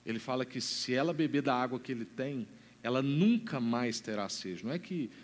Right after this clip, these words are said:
ela vai tomar uma água saborosa, é nunca mais, é com excelência. Quando Jesus olha para nós, caídos, rejeitamos ele,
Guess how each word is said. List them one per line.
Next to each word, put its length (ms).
ela 160
vai 120
tomar 240
uma 100
água 220
saborosa, 600
é 40
nunca 520
mais, 400
é 60
com 220
excelência. 800
Quando 160
Jesus 380
olha 200
para 200
nós, 340
caídos, 960
rejeitamos 760
ele, 440